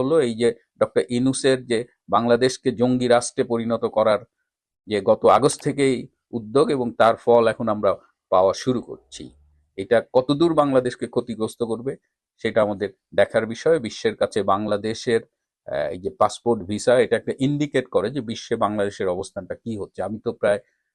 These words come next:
আহ, চব্বিশ বছর হচ্ছে প্রায় আমি অস্ট্রেলিয়ায়, এবং এর মধ্যে প্রথম পনেরো বছর বা চোদ্দ বছর বলা যায় আমি সবুজ পাসপোর্ট নিয়েই ভ্রমণ করেছি।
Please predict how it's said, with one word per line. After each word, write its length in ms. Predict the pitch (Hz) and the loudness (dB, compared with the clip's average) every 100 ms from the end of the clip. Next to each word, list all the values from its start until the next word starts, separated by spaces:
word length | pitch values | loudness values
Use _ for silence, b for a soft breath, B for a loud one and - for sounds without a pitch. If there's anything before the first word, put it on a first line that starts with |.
| _ 85 | _ -8
আহ, 160 | 82 95 - | -8 -10 -2
চব্বিশ 340 | 160 147 139 107 | 0 2 -2 0
বছর 260 | 92 - 120 | -4 -2 -4
হচ্ছে 180 | 117 104 | -4 -10
প্রায় 380 | - 104 98 87 87 | -4 2 2 2 -2
আমি 120 | 95 | -8
অস্ট্রেলিয়ায়, 600 | 95 - 110 107 95 127 _ _ _ _ - | -10 -8 -6 -4 -6 -6 _ _ _ _ -10
এবং 160 | 101 101 98 | -6 -4 -2
এর 100 | 113 | 0
মধ্যে 340 | 117 110 117 104 _ _ _ _ _ _ _ _ _ - | 0 2 2 2 _ _ _ _ _ _ _ _ _ 0
প্রথম 260 | 135 170 170 139 - _ _ - | 2 4 2 -2 -12 _ _ 0
পনেরো 300 | 135 131 117 | 4 6 6
বছর 360 | 98 101 - 120 107 104 | 4 -2 0 0 0 0
বা 80 | 101 - | 0 2
চোদ্দ 200 | 117 107 110 | -2 2 0
বছর 220 | 104 - 104 | 0 -2 0
বলা 220 | 107 104 | 2 4
যায় 180 | 107 101 | 4 2
আমি 160 | 104 | 0
সবুজ 300 | 104 123 127 - | -6 -4 -6 -2
পাসপোর্ট 360 | 107 - - 113 | -2 -2 -8 -6
নিয়েই 160 | 120 123 98 | -4 -4 -6
ভ্রমণ 220 | 101 98 | -6 -8
করেছি। 380 | 76 80 - | -10 -14 -14